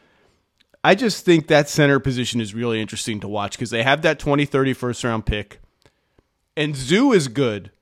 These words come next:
You know what I kept thinking about last night and since they made this trade? Jonas Valanciunas and how the Raptors,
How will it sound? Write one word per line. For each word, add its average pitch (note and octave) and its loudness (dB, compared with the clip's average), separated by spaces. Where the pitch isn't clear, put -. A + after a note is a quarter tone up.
You E3+ 2
know A#3 8
what C4+ 8
I A#3+ -2
kept F3+ -2
thinking D#3+ -2
about C#3 2
last B2+ -2
night C3+ -2
and B2 -4
since - -8
they A#2+ 0
made A#2 -4
this G#2+ -8
trade? G#2+ -4
Jonas C#3+ 2
Valanciunas A2 -4
and B2+ -2
how B2+ 4
the B2 0
Raptors, C#3+ 2